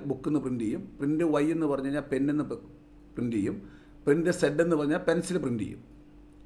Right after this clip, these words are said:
പിന്നെ P, Q, R equal to ten. അപ്പോൾ പ്രിന്റ് P എന്ന് പറഞ്ഞാൽ ടെൻ പ്രിന്റ് ചെയ്യും. പ്രിന്റ് Q എന്ന് പറഞ്ഞു കഴിഞ്ഞാൽ ഫിഫ്റ്റീൻ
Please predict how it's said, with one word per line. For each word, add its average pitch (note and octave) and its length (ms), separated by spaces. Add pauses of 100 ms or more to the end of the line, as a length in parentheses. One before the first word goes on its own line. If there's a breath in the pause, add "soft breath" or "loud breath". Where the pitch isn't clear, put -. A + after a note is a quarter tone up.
(840 loud breath)
പിന്നെ E3 220 (440)
P, - 20 (1120)
Q, - 40 (920)
R A2 40 (200)
equal C#3 300
to F3 80 (380)
ten. F#3 160 (1000)
അപ്പോൾ D3+ 220
പ്രിന്റ് F#3+ 320 (120)
P F3+ 160
എന്ന് F#3 160
പറഞ്ഞാൽ E3 240 (200)
ടെൻ F3 160 (200)
പ്രിന്റ് C3 240
ചെയ്യും. - 180 (960)
പ്രിന്റ് F3 320 (100)
Q E3+ 220
എന്ന് F#3 180
പറഞ്ഞു D#3+ 240
കഴിഞ്ഞാൽ D#3 340 (460)
ഫിഫ്റ്റീൻ G3+ 480